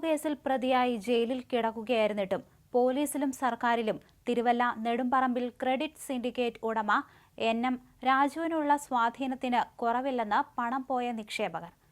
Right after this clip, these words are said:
പോലീസിൽ നിന്ന് നീതിയില്ല. തുറന്നിരിക്കുന്ന ശാഖകളിൽ ചെന്നാൽ ജീവനക്കാരുടെ ഭീഷണി. ചികിത്സയ്ക്കും കുട്ടികളുടെ പഠനത്തിനുമായി നിക്ഷേപിച്ചിരുന്ന ലക്ഷങ്ങൾ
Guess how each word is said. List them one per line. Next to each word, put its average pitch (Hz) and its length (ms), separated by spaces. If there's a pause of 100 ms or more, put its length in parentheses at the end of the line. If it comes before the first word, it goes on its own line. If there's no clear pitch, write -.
(380)
പോലീസിൽ 320 580
നിന്ന് 277 360
നീതിയില്ല. 220 520 (380)
തുറന്നിരിക്കുന്ന 269 640 (120)
ശാഖകളിൽ 247 500 (100)
ചെന്നാൽ 226 340 (400)
ജീവനക്കാരുടെ 254 680
ഭീഷണി. 175 440 (440)
ചികിത്സയ്ക്കും 339 600
കുട്ടികളുടെ 302 640
പഠനത്തിനുമായി 262 800
നിക്ഷേപിച്ചിരുന്ന 247 840
ലക്ഷങ്ങൾ 233 600